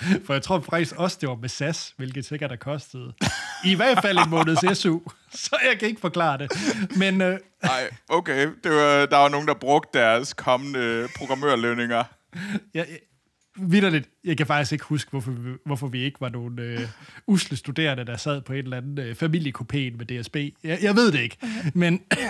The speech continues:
Speaker 1: <laughs> i hvert fald.
Speaker 2: Det
Speaker 1: I hvert fald så,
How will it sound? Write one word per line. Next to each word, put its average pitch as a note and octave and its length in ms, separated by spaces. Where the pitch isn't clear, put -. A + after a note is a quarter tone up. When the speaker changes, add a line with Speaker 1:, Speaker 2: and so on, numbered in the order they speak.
Speaker 1:
<laughs> G#3+ 400
i G#3+ 120
hvert A3 220
fald. C3 220
Speaker 2:
Det - 160
Speaker 1:
I F#3 80
hvert F#3 200
fald D3+ 240
så, F3 160